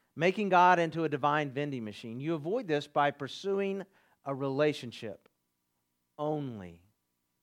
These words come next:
and nothing else. Like, you might get, you might get well, you might not. You might find the person that you want, you might not. Your kids might make the right, might m-,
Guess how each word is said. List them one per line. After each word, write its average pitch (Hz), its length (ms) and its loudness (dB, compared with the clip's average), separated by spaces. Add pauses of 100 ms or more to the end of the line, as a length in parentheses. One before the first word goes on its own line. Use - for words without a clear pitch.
(1000)
and 113 220 -8
nothing 151 420 -2
else. 135 600 -4 (2250)
Like, 147 260 2 (140)
you 151 200 -4
might 170 320 2
get, 196 160 2 (480)
you 147 160 -6
might 175 260 2
get 202 180 4
well, 185 320 6
you 165 140 0
might 180 260 0
not. 226 440 -4 (880)
You 135 120 -4
might 185 260 4
find 196 320 4
the 175 40 -6
person 196 300 -2
that 208 100 -6
you 202 140 -6
want, 208 280 -2
you 180 100 0
might 208 260 0
not. 254 420 -4 (1400)
Your 131 120 -14
kids 196 260 2
might 202 240 2
make 196 240 2
the 208 80 -2
right, 208 260 2
might 185 260 0
m-, 165 260 -14